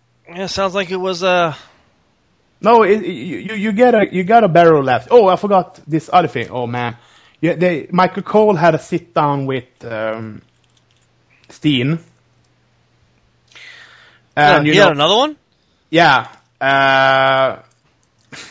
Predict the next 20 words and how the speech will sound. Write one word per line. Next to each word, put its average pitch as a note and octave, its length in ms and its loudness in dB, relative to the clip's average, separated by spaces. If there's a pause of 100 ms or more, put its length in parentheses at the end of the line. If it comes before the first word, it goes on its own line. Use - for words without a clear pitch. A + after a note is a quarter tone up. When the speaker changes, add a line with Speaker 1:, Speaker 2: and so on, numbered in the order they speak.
(120)
Speaker 2:
<laughs> E3 80 -4 (400)
he, F3 500 -2 (280)
he - 80 -4
was, F3 280 -4 (140)
Michael E3+ 420 0
Cole F3+ 360 0
was D#3+ 160 -6
talking D#3 420 0
about C#3 600 -2 (1800)
things D3 420 0
about, C3 840 0
uh, G2+ 600 -4 (140)
do C3 120 -4
you C3 100 0
think C#3 360 -2
you C3 160 -2
could B2+ 140 -4
really B2+ 280 0
beat B2 420 -2
him? C3 640 -2